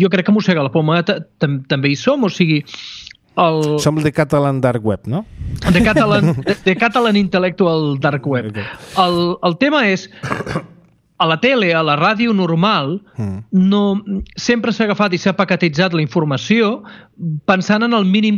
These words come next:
Speaker 1: comú denominador. Digue-, digue-, digue-, és, és el, el mínim comú múltiple. La, la perso-, la, la quantitat ma-, mini-, informació poqueta, paquetitzada, explicada molt clara, si pot ser
Speaker 2: Ràpida.
Speaker 1: manipulada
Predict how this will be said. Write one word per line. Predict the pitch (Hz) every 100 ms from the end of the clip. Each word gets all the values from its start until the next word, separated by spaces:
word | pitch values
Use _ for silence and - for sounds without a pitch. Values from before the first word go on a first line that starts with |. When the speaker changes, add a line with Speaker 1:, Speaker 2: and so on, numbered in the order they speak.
| 208
Speaker 1:
comú | 180 170
denominador. | 160 151 147 143 131 113 113 - _ _ _ _ _ _ _ _ _ 214
Digue-, | 202 160 143 143 147
digue-, | 170 175
digue-, | 180 196 202
és, | 175
és | 226 202
el, | 226
el | 196 180 180
mínim | 226 208
comú | 196 175 156
múltiple. | 139 135 147 180
La, | 185 196 196
la | 196 196
perso-, | 190 - 254 190
la, | 185 170 - - 190
la | 190
quantitat | 214 202 202 254 196
ma-, | 214 220 240 254
mini-, | 214 208 262 262 277 233
informació | 185 220 214 - 247
poqueta, | 208 196 269 269 269 269 262 262 - - -
paquetitzada, | 185 185 196 165 226 254 233 262 262 254
explicada | 202 - 202 220 202
molt | 190 185 165
clara, | - 240 240 240 247 240
si | - 208
pot | 160 190
ser | -
Speaker 2:
Ràpida. | 180
Speaker 1:
manipulada | 170 165 240 240 262 262